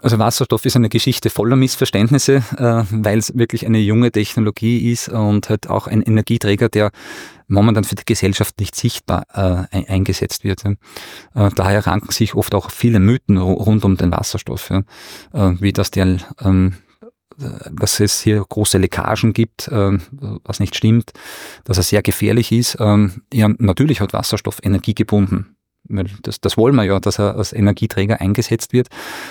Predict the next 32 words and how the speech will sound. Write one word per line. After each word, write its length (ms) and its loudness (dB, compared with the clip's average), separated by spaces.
Wir 80 2
müssen 240 2
ihn 100 4
halt 120 2
dementsprechend 560 0
technologisch 580 0
sicher 320 0
einsetzen 480 -2
und 220 -2
dass 320 -4
wir 120 4
wissen, 280 2
wie 60 0
das 180 -2
geht, 340 -2
wie 140 0
man 160 0
Fahrzeuge 520 -4
zum 140 2
Beispiel 240 0
baut, 320 0
dass 160 -4
die 80 0
mit 140 2
den 100 4
dementsprechenden 720 0
Sicherheitsvorkehrungen, 1200 0
ähm, 360 2
ähm, 320 -2
voranschreiten 640 -4
können, 220 -2
ne? 140 -2